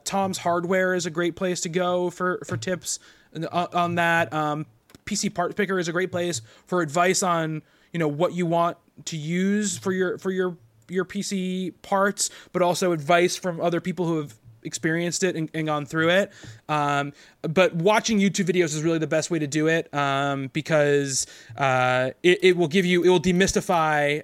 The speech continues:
um, I'm gonna look up right now what I, video I used, um, uh, demystify, like, the actual, like, components and what they look like, um, and, and, and how you, you do it.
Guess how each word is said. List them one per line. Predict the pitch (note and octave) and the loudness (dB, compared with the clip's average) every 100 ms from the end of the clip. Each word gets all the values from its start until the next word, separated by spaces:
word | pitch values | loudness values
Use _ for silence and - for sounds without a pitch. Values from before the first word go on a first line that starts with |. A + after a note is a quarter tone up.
| - | -4
um, | C#3+ C#3 C3+ C3+ C3 _ _ _ - - - | -4 -4 -6 -8 -12 _ _ _ -20 -16 -8
I'm | |
gonna | D3+ | -4
look | D#3 D3+ | -2 -2
up | C#3+ | -4
right | C#3+ | -2
now | C#3 C#3 | 0 -2
what | C#3 | -2
I, | C#3 - | -4 -6
video | - C#3 C#3+ C3+ | -8 -4 -2 -2
I | C3 | -2
used, | C#3 C#3+ C#3 C3 - | -2 -2 -4 -8 -6
um, | C#3+ C#3 C3+ C3 - - - _ _ _ D3+ | -4 -2 -4 -8 -14 -20 -20 _ _ _ -4
uh, | |
demystify, | D3 F3 - G#3+ F#3+ F3 F3+ F3 | 0 2 2 4 6 6 4 2
like, | E3 | 0
the | F3 E3 | 2 2
actual, | E3+ E3 - F3 E3 | 4 2 2 0 0
like, | D#3 | 0
components | F#3+ D#3+ G3+ F#3 F3 F3 | -4 -2 0 2 0 -2
and | E3+ | -4
what | D3+ | -2
they | D3+ | -2
look | E3 E3 | -2 0
like, | E3+ D3+ D3 - _ _ _ _ _ C#3+ | 0 2 0 -6 _ _ _ _ _ -6
um, | C#3 C3+ C3+ | -4 -4 -4
and, | C#3+ | -6
and, | D#3 D3+ - | -4 -4 -4
and | D#3 | -6
how | D3 D3+ D3 D3 C#3+ C#3+ C3+ | -4 -2 0 0 -2 -4 -6
you, | C#3+ C#3+ | -6 -6
you | C3+ C#3+ | -4 -6
do | C#3 D#3 D3 | -4 -2 -2
it. | C3 | -4